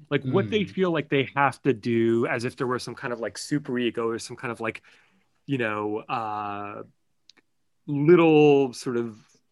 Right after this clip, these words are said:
Speaker 1: you know, surveillance device sitting over their shoulder that represents gamers as a whole, uh, that's telling them that if they like this game too much, uh, they'll get in trouble,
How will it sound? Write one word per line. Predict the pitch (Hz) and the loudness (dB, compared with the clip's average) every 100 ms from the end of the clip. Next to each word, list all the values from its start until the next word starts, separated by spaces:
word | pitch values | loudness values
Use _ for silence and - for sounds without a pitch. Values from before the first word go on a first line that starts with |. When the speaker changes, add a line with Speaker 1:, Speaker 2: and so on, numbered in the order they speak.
| _ _ _ _ | _ _ _ _
Speaker 1:
you | - | -14
know, | 107 | -10
surveillance | - 143 117 131 135 120 - | -2 -2 2 0 0 -4 -6
device | 120 113 110 | -6 -4 -4
sitting | - 139 143 | -2 0 0
over | 135 131 117 | 0 0 -2
their | 117 | -4
shoulder | - 131 127 113 107 | -4 -4 -2 -2 -4
that | 120 135 | -6 -6
represents | 127 - 123 117 110 104 | -6 -4 -4 -4 -6 -8
gamers | 110 127 120 120 123 | -2 0 0 -2 -4
as | 117 | -6
a | 113 | -8
whole, | 101 123 113 98 98 - - - - - | -6 -4 -4 -4 -6 -10 -20 -20 -20 -2
uh, | 135 117 113 | 0 2 0
that's | 123 - | -4 -6
telling | - 151 139 123 | -2 0 0 0
them | 120 117 110 - - - | -2 -2 -6 -18 -16 0
that | 135 | 0
if | 120 | 4
they | 135 | 2
like | 117 135 139 | 4 2 0
this | 131 117 | -6 -8
game | 113 123 123 131 | -4 -2 -2 -6
too | - 120 107 | -8 -8 -6
much, | 104 101 - - - - | -8 -8 -14 -18 -20 -6
uh, | 113 113 107 104 104 147 | -2 0 0 -2 -4 0
they'll | 135 | 0
get | 120 113 | 2 0
in | 113 | -4
trouble, | 101 104 92 - | -6 -8 -8 -12